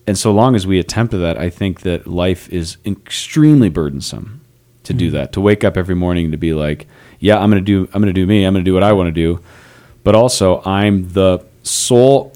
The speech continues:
Speaker 1: <laughs> arbiter of what is meaningful
Speaker 2: Yeah.
Speaker 1: for my life."
Speaker 2: What are my values today and how I'm gonna follow that?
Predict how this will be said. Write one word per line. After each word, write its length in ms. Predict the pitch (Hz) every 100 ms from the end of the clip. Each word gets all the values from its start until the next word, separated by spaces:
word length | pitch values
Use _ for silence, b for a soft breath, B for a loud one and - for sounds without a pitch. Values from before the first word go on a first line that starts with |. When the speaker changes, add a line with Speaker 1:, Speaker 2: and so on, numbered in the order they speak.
| -
Speaker 1:
<laughs> 160 | - 113
arbiter 460 | 123 147 110 98
of 200 | 95 120
what 180 | 104 110
is 120 | 107
meaningful 460 | 98 110 131 120 113
Speaker 2:
Yeah. 20 |
Speaker 1:
for 140 | - 95
my 200 | 95 117
life." 420 | 110 107 135 -
Speaker 2:
What 200 | 139 139
are 60 | 143
my 280 | 135 135 135
values 460 | 131 131 127 123
today 460 | - 120 120 123 131
and 120 | 117
how 160 | 113 123
I'm 120 | 123
gonna 160 | 117
follow 380 | 104 143 127 123
that? 320 | 120 123 123